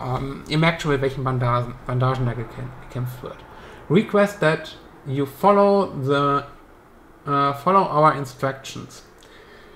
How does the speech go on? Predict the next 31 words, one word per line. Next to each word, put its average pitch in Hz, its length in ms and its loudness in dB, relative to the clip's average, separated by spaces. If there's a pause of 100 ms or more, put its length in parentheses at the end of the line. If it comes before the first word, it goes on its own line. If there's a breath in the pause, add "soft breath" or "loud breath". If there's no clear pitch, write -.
(180 loud breath)
Remove 214 420 2
your 196 300 4
official 202 480 0 (140)
esan, 175 1040 -2
uh, 151 360 2
product, 156 560 0
nee, 139 180 -4
your 147 200 -2
offers 175 480 0 (100)
from 143 300 0
all 180 260 4
esan 170 640 -2
product 160 400 -4
pages 156 420 -2
on 139 220 -8
Amazon 190 540 2
within 160 340 0
twenty-four 147 500 -6
hours 175 320 2
and 135 220 -6
do 160 140 0
not 175 220 2
list 165 280 -4
items 160 420 -2 (100)
on 143 120 -8
esan 156 420 -2
product 143 380 -4
pages 139 420 -4
in 139 160 -10
any 143 260 -4
future. 127 540 -6